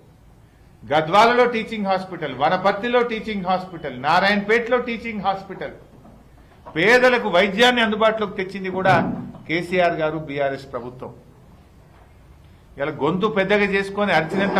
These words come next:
మాత్రాన అబద్ధం నిజం కాదు, చేసిన పని కూడా ఎక్కడికి పోదు. నిజంగా మీకు చేతనైతే, మీకు పాలమూరు ప్రజల మీద ప్రేమ ఉంటే, మా ప్రభుత్వం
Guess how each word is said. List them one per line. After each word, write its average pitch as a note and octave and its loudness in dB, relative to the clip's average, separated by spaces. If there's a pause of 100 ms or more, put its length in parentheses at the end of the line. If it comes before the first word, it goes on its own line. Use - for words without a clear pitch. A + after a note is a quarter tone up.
(100)
మాత్రాన G3+ 2 (760)
అబద్ధం F3+ 0
నిజం E3 -4 (140)
కాదు, C3+ 0 (1000)
చేసిన G3+ 0 (1400)
పని F3 2
కూడా F#3+ 4 (120)
ఎక్కడికి D#3 -4
పోదు. D3 -2 (1080)
నిజంగా G3+ 2
మీకు - -4
చేతనైతే, G3+ 0 (720)
మీకు F#3 -2 (120)
పాలమూరు G#3+ 4
ప్రజల G3 0
మీద G3+ 0 (120)
ప్రేమ G3 2 (140)
ఉంటే, F#3+ -2 (920)
మా F3+ 4 (120)
ప్రభుత్వం G#3 0